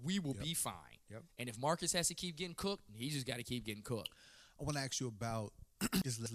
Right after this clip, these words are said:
Speaker 2: Le'Veon Bell thing.
Speaker 1: Mm-hmm.
Speaker 2: You heard about the latest with him and
Speaker 1: Yeah.
Speaker 2: his contract,
Speaker 1: Yeah.
Speaker 2: how he can't get no more than ten million, and they
Speaker 1: Yeah.
Speaker 2: can still
Speaker 1: Franchise him next year.
Speaker 2: that transition tag
Speaker 1: Yeah.
Speaker 2: they can slap on
Speaker 1: Yeah.
Speaker 2: him.
Speaker 1: They're not
Speaker 2: What
Speaker 1: gonna, though. They're not gonna.
Speaker 2: Uh,
Speaker 1: They're not gonna.
Speaker 2: hopefully they don't.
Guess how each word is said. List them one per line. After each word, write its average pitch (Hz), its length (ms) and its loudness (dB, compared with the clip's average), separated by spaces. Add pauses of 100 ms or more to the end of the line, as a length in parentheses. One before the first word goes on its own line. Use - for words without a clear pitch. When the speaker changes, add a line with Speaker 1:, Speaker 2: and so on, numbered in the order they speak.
Speaker 2:
Le'Veon 92 280 -6
Bell 92 300 -8
thing. - 220 -12 (180)
Speaker 1:
Mm-hmm. 147 180 -4 (720)
Speaker 2:
You 107 140 -2
heard 117 180 2
about 107 260 -4
the 104 100 -2
latest 110 480 0
with 107 140 -4
him 113 220 2
and 107 60 0
Speaker 1:
Yeah. 104 60 0
Speaker 2:
his 104 100 -2
contract, 117 600 2
Speaker 1:
Yeah. 302 60 -6 (200)
Speaker 2:
how 104 720 0 (180)
he 117 80 -12
can't 110 260 -2
get 107 100 -6
no 107 100 -4
more 101 180 -4
than 95 100 -8
ten 104 200 -4
million, 110 400 0
and 101 280 0
they 110 80 0
Speaker 1:
Yeah. 113 100 0
Speaker 2:
can 110 80 -4
still 110 680 0
Speaker 1:
Franchise 110 380 0
him 101 80 -10
next 92 200 -12
year. - 100 -6
Speaker 2:
that 113 160 2
transition 117 680 2
tag 120 380 2
Speaker 1:
Yeah. - 40 2
Speaker 2:
they 110 100 0
can 107 120 -6
slap 117 360 -2
on 117 200 2
Speaker 1:
Yeah. 120 120 4
Speaker 2:
him. 117 260 0 (320)
Speaker 1:
They're 170 100 6
not 156 140 4
Speaker 2:
What 151 80 8
Speaker 1:
gonna, 139 140 2
though. 101 180 -2 (520)
They're 131 80 -6
not 113 180 -4
gonna. 92 160 -6
Speaker 2:
Uh, 208 600 0 (120)
Speaker 1:
They're 123 120 -2
not 117 140 -4
gonna. - 120 -4
Speaker 2:
hopefully 220 460 6
they 185 180 6
don't. 202 340 6